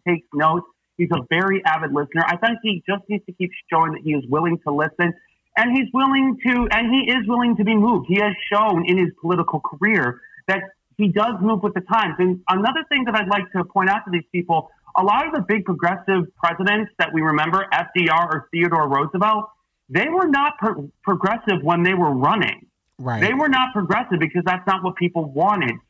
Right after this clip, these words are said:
Speaker 1: So we're in a very tight election right now. Let's get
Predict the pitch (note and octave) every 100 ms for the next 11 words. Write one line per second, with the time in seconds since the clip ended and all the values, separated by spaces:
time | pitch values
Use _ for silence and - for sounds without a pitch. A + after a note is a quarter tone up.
0 | F3+ D#3+ C#3+ - _ _ - G3 F#3+ A#3+
1 | A3 C#3 A#2+ F#3+ A3+ C4+ B3 - G#3 G3
2 | F#3+ E3+ F3+ - A3+ A#3+ B3 A#3+ B3+ C4
3 | B3+ - _ _ D3 G#3 B3+ - A#3+